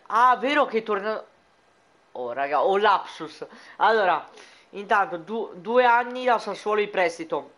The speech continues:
vero, perché Ablin voleva giocare in prestito. Me lo ricordo che mi aveva Chiesto la cessione perché voleva giocare di più.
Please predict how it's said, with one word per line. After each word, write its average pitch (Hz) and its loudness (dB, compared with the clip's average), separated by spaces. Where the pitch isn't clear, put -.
vero, 156 2
perché 190 0
Ablin 226 2
voleva 202 2
giocare 180 -2
in 196 -6
prestito. 143 -4
Me 156 -8
lo 175 4
ricordo 180 0
che 156 -6
mi 160 -8
aveva 175 -2
Chiesto 208 -2
la 202 4
cessione 214 -2
perché 185 -8
voleva 170 0
giocare 170 -4
di 165 -14
più. 196 -10